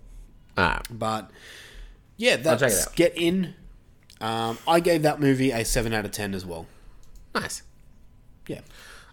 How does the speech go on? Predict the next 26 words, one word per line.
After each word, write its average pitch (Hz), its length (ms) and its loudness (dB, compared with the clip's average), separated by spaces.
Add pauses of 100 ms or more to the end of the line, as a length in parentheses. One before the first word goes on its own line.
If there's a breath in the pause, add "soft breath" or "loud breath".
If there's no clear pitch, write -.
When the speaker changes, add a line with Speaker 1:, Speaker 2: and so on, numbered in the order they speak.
Speaker 2:
All 123 60 2
right, 147 380 4
your 143 80 4
turn. 143 100 4
Speaker 1:
Um, 139 220 -4 (1900 soft breath)
I'm 180 380 2
gonna, 165 540 2
I'm 139 60 0
gonna 175 160 6
do 165 160 4
Dead 127 260 6
Con, 117 200 2
but 107 140 4
I'm 107 120 2
gonna 113 200 6
touch 104 300 2
on 98 140 2
Keep 92 240 0
Watching 87 380 -2
just - 180 -2
'cause 82 160 -2
I 80 80 0
know 78 140 -2
we 78 120 -4
did 69 160 -8
it. 67 140 -4